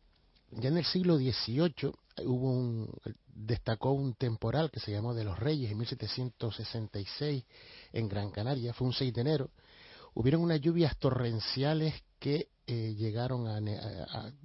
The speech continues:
a hacer que corriera bastante el barranco Guiniguada, que se llevara incluso los puentes, el puente de palo que había, que atra-, eh, unía los dos barrios, el de Triana y el de Vegueta. También en, en Agüimes, o sea que el, el seis de, de enero de mil setecientos sesenta y seis,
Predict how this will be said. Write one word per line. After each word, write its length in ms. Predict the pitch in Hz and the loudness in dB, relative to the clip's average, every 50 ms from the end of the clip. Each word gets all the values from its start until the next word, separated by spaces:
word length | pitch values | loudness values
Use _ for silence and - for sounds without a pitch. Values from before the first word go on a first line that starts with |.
| - - | -14 -10
a 60 | - | -10
hacer 180 | - - 139 | -4 -4 -2
que 100 | - 151 | -2 -2
corriera 420 | - - 117 107 123 139 151 135 127 | 0 0 0 0 2 2 2 4 2
bastante 460 | 113 - - - 143 156 160 - - | 2 0 0 0 0 0 0 0 0
el 80 | 117 104 | 0 0
barranco 400 | 101 98 101 120 127 127 131 120 | 0 0 -2 -2 -2 0 0 0
Guiniguada, 560 | 117 107 104 98 98 110 135 156 156 143 - | 0 0 -2 -2 0 0 2 2 0 -2 -4
que 80 | - | -6
se 140 | 101 - 110 | -6 -4 -2
llevara 260 | 101 104 110 120 131 | 0 0 0 0 0
incluso 560 | 123 117 - 120 131 127 - - 139 131 107 - - - - - - - - | -2 -2 -2 -2 -2 -2 0 2 2 2 2 0 -6 -16 -20 -20 -20 -16 -2
los 240 | - 113 117 107 - | 2 4 4 4 4
puentes, 500 | - - 139 143 143 127 - - 113 104 | 2 4 4 4 4 2 0 -2 -2 -2
el 100 | 104 95 | -2 -2
puente 280 | - - 135 131 - 123 | 0 0 0 0 0 0
de 120 | 113 107 | 0 0
palo 280 | 101 - 135 139 123 113 | 0 2 2 2 2 0
que 80 | - 107 | 0 -2
había, 320 | 113 107 113 110 107 113 - - 87 - - - | -2 -2 -2 -2 -4 -6 -10 -14 -16 -18 -18 -8
que 80 | - 117 | -4 -4
atra-, 260 | 104 104 - 113 104 - | -4 -2 -4 -8 -8 -4
eh, 220 | - 107 107 104 - | -4 -2 -2 -2 0
unía 400 | 151 113 113 117 127 139 139 127 | 0 0 2 2 2 2 2 2
los 160 | 110 113 110 | 2 0 2
dos 140 | 110 117 113 | 2 2 2
barrios, 300 | 107 127 131 123 110 107 | 2 2 0 0 -2 -2
el 60 | 107 | -2
de 100 | 101 104 | -2 -4
Triana 340 | 95 - 123 131 123 123 110 | -4 -2 0 0 0 0 0
y 60 | 107 | 0
el 100 | 110 104 | -2 -2
de 80 | 98 101 | 0 0
Vegueta. 420 | 101 110 135 160 151 - 139 127 - - - - - - - - - - - - - - - - - - - - - - | 0 2 2 0 0 -2 -6 -6 -8 -14 -20 -20 -18 -16 -16 -16 -16 -18 -18 -18 -18 -20 -20 -20 -20 -20 -20 -20 -20 0
También 500 | - 139 127 120 117 113 123 143 143 139 | 2 4 4 4 2 2 4 4 4 4
en, 140 | 131 120 120 117 | 2 2 0 0
en 160 | 113 110 107 | 0 0 0
Agüimes, 520 | 101 104 107 135 170 170 151 139 135 123 | 0 2 4 6 6 6 6 4 4 2
o 60 | 120 | 2
sea 200 | 113 - 113 113 | 0 -2 -4 -4
que 100 | - - | -4 -4
el, 240 | 107 101 104 - - - | -4 -4 -4 -6 -8 -6
el 120 | - 101 101 | -6 -4 -2
seis 200 | - 147 147 135 | 0 0 0 2
de, 420 | 147 143 135 127 120 113 110 - | 2 2 2 2 0 -2 -4 -6
de 140 | 113 107 120 | -4 -2 0
enero 320 | 117 131 147 143 120 120 | 2 4 4 4 4 2
de 80 | 110 110 | 0 0
mil 100 | 120 113 | 0 -2
setecientos 500 | 135 127 131 113 - 135 123 - 127 117 | -2 -2 -2 -2 -2 -2 -2 -2 -4 -4
sesenta 340 | 120 110 - 127 117 - 123 | -4 -2 -4 -4 -4 -4 -4
y 60 | 113 | -4
seis, 380 | - - 135 131 139 151 147 | -4 -2 -2 0 0 -2 -2